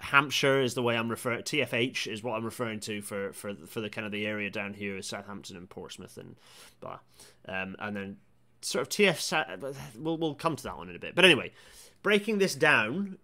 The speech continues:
you rem-, oh, let's get rid of my mug, uh, here. Breaking this down, you get the tiers. So you get the national, the regional, and the, and the urban, if you like. Uh, and lots of you are like, "Oh my God, that's so many operators." Um,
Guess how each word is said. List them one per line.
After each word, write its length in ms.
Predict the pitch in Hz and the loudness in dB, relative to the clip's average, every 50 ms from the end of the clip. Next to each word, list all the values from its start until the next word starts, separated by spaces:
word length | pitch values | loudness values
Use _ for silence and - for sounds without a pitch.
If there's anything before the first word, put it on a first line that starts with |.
| _ - | _ -16
you 360 | - 101 123 143 147 147 160 | -12 -10 -8 -6 -2 -2 0
rem-, 120 | 170 170 - | 0 0 -2
oh, 120 | 110 104 | -2 -2
let's 180 | 104 110 123 - | -2 -4 -6 -4
get 140 | - - 127 | -4 -2 -2
rid 80 | 117 | -2
of 60 | 117 113 | -2 -2
my 100 | 107 107 | -4 -4
mug, 320 | 107 104 90 90 107 - - - - - | -4 -4 -6 -8 -10 -14 -16 -18 -16 -14
uh, 200 | - 90 85 - - | -12 -12 -12 -12 -14
here. 300 | - 98 82 76 107 120 - _ - - - - - - - - | -14 -12 -10 -10 -10 -12 -14 _ -20 -20 -20 -18 -18 -16 -6 0
Breaking 340 | - 185 185 - - 185 | 4 4 4 4 4 2
this 120 | 175 147 123 | 2 2 0
down, 460 | 120 147 147 143 127 110 110 113 117 | 4 6 6 6 6 4 2 0 0
you 100 | 123 123 | 0 0
get 300 | 113 147 151 147 - - | 2 2 2 2 2 -2
the 40 | 123 | -6
tiers. 460 | - - - 175 143 110 95 95 - | -6 -2 0 2 2 2 0 -2 -4
So 120 | - - | -2 0
you 80 | 131 113 | 0 0
get 120 | 135 - | 0 0
the 60 | - 139 | 0 0
national, 580 | 165 185 175 - - 185 180 175 175 170 175 - _ - | 0 0 0 2 4 6 8 8 6 6 2 -6 _ -6
the 100 | 135 135 | -4 0
regional, 640 | 147 165 170 160 - - 127 120 123 123 120 123 - _ _ _ _ _ _ _ - - - | 2 2 2 2 2 0 2 4 4 2 2 -2 -8 _ _ _ _ _ _ _ -10 -2 2
and 300 | 123 123 120 117 117 107 | 4 4 4 2 0 2
the, 320 | 120 120 117 120 117 123 - | 4 4 4 6 4 2 2
and 140 | 120 120 | 0 0
the 100 | 123 123 | 0 2
urban, 460 | 127 131 135 131 104 113 101 95 90 80 | 6 8 8 8 8 4 -4 -6 -8 -14
if 140 | 92 - - | -14 -12 -10
you 60 | 107 | -10
like. 260 | 90 87 92 - - - | -8 -8 -8 -8 -2 0
Uh, 120 | 135 135 | 0 2
and 140 | 139 143 156 | 4 4 4
lots 180 | 180 185 - - | 4 2 2 0
of 80 | 156 | 0
you 80 | 143 143 | 2 4
are 40 | 139 | 6
like, 200 | 139 135 - - | 6 6 4 4
"Oh 60 | 180 | 4
my 100 | 135 117 | 4 4
God, 160 | 104 127 107 | 2 2 -2
that's 160 | 127 127 - | -2 -2 0
so 140 | - - 165 | 4 4 4
many 160 | 151 143 143 | 4 4 2
operators." 680 | 139 127 - 123 107 92 92 - - 80 - - - - _ _ - - - - - - - _ - - | 2 0 0 -2 -4 -4 -4 -8 -10 -10 -10 -12 -14 -16 _ _ -20 -20 -20 -20 -20 -20 -20 _ -4 2
Um, 460 | 113 117 117 113 120 120 117 113 - | 4 6 6 6 4 2 -2 -4 -6